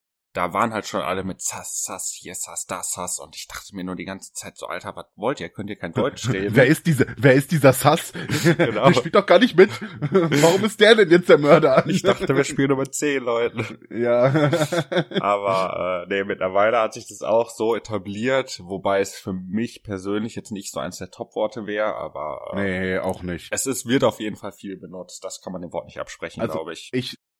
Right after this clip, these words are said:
Speaker 2: ich sag auch ehrlich, bei mir ist es nicht im alltäglichen Sprachgebrauch. Aber ja, wir haben ja schon festgestellt, ich passe auch nicht mehr in die Altersschiene.
Speaker 1: Genau, du darfst auch keine
Speaker 2: <laughs>
Speaker 1: Worte mehr einreichen, ja, du bist zu alt
Speaker 2: Ja.
Speaker 1: geworden.
Speaker 2: Ja, safe.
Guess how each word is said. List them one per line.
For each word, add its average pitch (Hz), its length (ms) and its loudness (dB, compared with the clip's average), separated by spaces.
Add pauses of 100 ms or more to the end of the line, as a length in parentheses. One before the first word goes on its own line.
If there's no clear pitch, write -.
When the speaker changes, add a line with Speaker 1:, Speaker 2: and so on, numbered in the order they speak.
(180)
Speaker 2:
ich 123 160 -2
sag 131 200 2
auch 123 160 -4
ehrlich, 127 340 0
bei 110 80 2
mir 117 240 2
ist 95 100 -4
es 98 120 -10
nicht 113 160 -2
im 104 80 -2
alltäglichen 98 400 -6
Sprachgebrauch. 82 640 -10
Aber 90 160 -4
ja, 87 260 -4
wir 90 80 -4
haben 95 100 -2
ja 98 80 0
schon 82 180 -8
festgestellt, 90 500 -4
ich - 100 -20
passe - 240 -8
auch - 80 -12
nicht 92 160 -8
mehr 85 80 -6
in 82 60 -8
die 82 80 -4
Altersschiene. 78 540 -10 (440)
Speaker 1:
Genau, 87 340 -10
du 95 80 -6
darfst 110 280 4
auch 104 100 0
keine 101 300 2
Speaker 2:
<laughs> - 20 -6
Speaker 1:
Worte 104 240 0
mehr 92 120 -4
einreichen, 87 580 -8
ja, 90 140 -8
du 85 60 -12
bist - 200 -12
zu - 100 -8
alt 82 180 -2
Speaker 2:
Ja. 95 160 -2
Speaker 1:
geworden. 80 340 -8 (640)
Speaker 2:
Ja, 92 380 -6 (100)
safe. 101 380 0